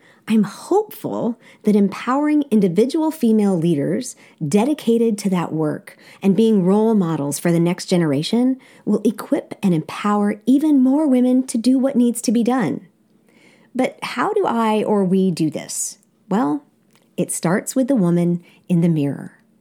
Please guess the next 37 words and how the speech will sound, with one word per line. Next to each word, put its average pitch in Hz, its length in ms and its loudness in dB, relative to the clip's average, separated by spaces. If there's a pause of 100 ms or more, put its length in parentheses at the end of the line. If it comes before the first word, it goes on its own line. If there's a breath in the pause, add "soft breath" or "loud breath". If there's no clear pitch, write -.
(640 soft breath)
There's 220 300 2
absolutely 247 480 2
no 240 160 2
way 220 160 2
around 196 240 0
this 180 160 0
truth, 165 240 -2
sister. 170 420 -4 (420 loud breath)
This 247 420 2
is 220 140 2
where 190 320 2
I - 80 -2
can 202 160 2
see 202 140 0
the 190 80 2
changes 190 580 0
in 190 240 4
my 220 300 2
life 117 540 -4
and 165 120 -2
growth 139 360 -6
making 220 300 4
such 277 180 -2
a 269 40 2
big 220 220 0
difference. - 640 -4 (480 soft breath)
As 233 140 2
I 240 60 2
stated 320 440 0
earlier, 220 480 0 (380 soft breath)
I 247 100 2
believe 226 420 2
that 196 80 2
I 196 80 2
see 196 360 -2
in 240 240 4
myself 180 640 -2